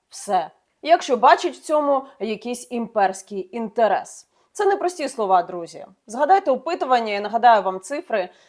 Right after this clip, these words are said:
За різними оцінками: від п'ятдесяти до шістдесяти п'яти відсотків росіян продовжують підтримувати так звану військову операцію, ну і брати в ній безпосередню участь. Це ж не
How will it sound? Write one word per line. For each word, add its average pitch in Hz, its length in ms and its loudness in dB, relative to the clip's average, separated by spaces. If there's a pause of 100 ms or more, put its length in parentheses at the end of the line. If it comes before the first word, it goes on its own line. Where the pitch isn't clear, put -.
(140)
За 214 120 4
різними 302 360 0
оцінками: 233 800 0
від 220 300 -10
п'ятдесяти 226 640 -8
до 233 180 -6
шістдесяти 247 720 -8
п'яти 240 440 -4
відсотків 190 560 -12
росіян 254 520 -6 (320)
продовжують 262 840 0
підтримувати 196 600 -6
так 170 160 -8
звану 180 460 -4 (100)
військову 175 640 -8 (140)
операцію, 302 760 -2 (260)
ну 285 240 0
і 254 240 -6
брати 214 340 0
в 202 60 -8
ній 220 260 -8
безпосередню 190 880 -8 (180)
участь. 202 640 -10
Це 220 160 -6
ж 196 120 -12
не 202 200 -6